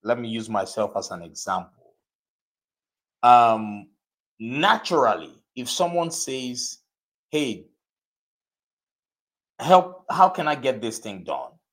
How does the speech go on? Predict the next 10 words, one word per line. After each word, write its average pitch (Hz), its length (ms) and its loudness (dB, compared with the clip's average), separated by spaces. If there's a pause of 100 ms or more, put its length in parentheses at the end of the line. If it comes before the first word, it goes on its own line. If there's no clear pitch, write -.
(1600)
The, 131 280 -6 (120)
the 127 100 -2
next 185 340 2
thing 180 140 -2
I 160 140 2
do, 151 580 -2
it's, 131 320 -6
it's, - 320 -6
it's - 440 -8 (120)
just, 147 440 0